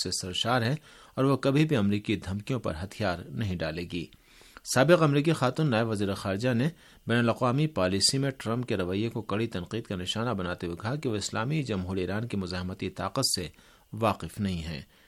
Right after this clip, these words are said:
وینڈی شرمن نے کہا کہ ٹرمپ پہلے دھمکی آمیز لہجے میں بات کرتے ہیں، جس کے بعد بات چیت کے ذریعے کسی سمجھوتے پر پہنچنے کی کوشش کرتے ہیں۔ وینڈی شرمن نے کہا کہ ٹرمپ کو زبانی معاہدوں کے بجائے عالمی معاہدوں کے لیے کوشش کرنی چاہیے۔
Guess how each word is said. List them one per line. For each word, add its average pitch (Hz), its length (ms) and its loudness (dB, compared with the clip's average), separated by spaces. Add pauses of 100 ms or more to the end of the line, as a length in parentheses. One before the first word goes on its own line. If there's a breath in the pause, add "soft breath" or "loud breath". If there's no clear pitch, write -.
(160 soft breath)
وینڈی 123 220 2
شرمن 143 340 2
نے 113 100 4
کہا 95 180 -2
کہ 87 120 -6
ٹرمپ 127 380 -2
پہلے 107 260 0
دھمکی 101 300 -4
آمیز 98 340 -2
لہجے 95 260 -2
میں 101 100 -2
بات 85 240 -6
کرتے 92 260 -6
ہیں، 135 60 -2
جس 110 200 -6
کے 98 80 -6
بعد 95 200 0 (580 loud breath)
بات 110 240 2
چیت 147 220 0
کے 117 60 0
ذریعے 98 240 0
کسی - 260 -6
سمجھوتے 95 460 -4
پر 95 140 -4
پہنچنے 90 400 -6
کی 85 120 -8
کوشش - 440 -6
کرتے 78 260 -10
ہیں۔ 82 200 -8 (580 loud breath)
وینڈی 131 220 2
شرمن 165 320 6
نے 127 100 4
کہا 123 180 2
کہ 147 80 0
ٹرمپ 123 340 -2
کو 135 100 2
زبانی 98 380 0
معاہدوں 98 400 -2
کے 95 100 -6
بجائے 104 320 0 (360 loud breath)
عالمی 135 320 6
معاہدوں 117 440 2
کے 104 100 -4
لیے 120 100 0
کوشش 98 400 -4
کرنی 80 240 -4
چاہیے۔ 76 380 -6